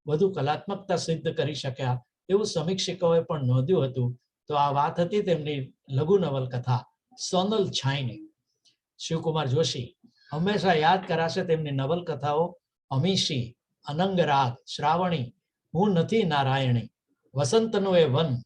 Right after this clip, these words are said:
અને મરીચિકા જેવી યાદગાર કથાઓથી. તેઓ યાદ કરાશે તેમની નવલિકાઓ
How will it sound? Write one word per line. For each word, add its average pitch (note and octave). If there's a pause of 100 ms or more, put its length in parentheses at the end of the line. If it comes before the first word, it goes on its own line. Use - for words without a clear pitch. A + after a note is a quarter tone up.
(440)
અને C#3+ (240)
મરીચિકા C#3+
જેવી B2 (260)
યાદગાર C3+ (280)
કથાઓથી. B2+ (360)
તેઓ G3
યાદ G3+
કરાશે G3+
તેમની F#3
નવલિકાઓ F#3